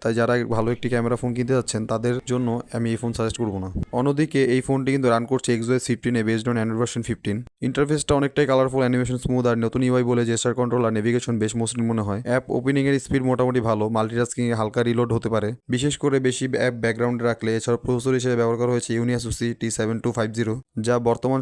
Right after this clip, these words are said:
সময়ের বাজেট ফ্রেন্ডলি হিসেবে খুবই লাইটওয়েট একটা প্রসেসর, মানে তেমন হেভি গেমিং এর জন্য আসলে এই প্রসেসর না। তারপর আমরা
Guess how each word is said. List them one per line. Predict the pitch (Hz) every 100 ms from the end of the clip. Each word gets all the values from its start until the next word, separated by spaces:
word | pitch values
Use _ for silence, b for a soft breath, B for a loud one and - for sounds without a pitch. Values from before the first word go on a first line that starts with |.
| 127
সময়ের | 127 127 117
বাজেট | 113 127
ফ্রেন্ডলি | 127 127 127
হিসেবে | 120 113 117
খুবই | 123 120 117
লাইটওয়েট | 113 113 117 113
একটা | 123
প্রসেসর, | 120 117 117 117
মানে | 107 110
তেমন | 110 113 117
হেভি | 113 113
গেমিং | 117 117
এর | 113
জন্য | 117 113
আসলে | 104 107
এই | 101
প্রসেসর | 110 101 107 101
না। | 90 90 _ -
তারপর | 131 131 143 143
আমরা | 143 135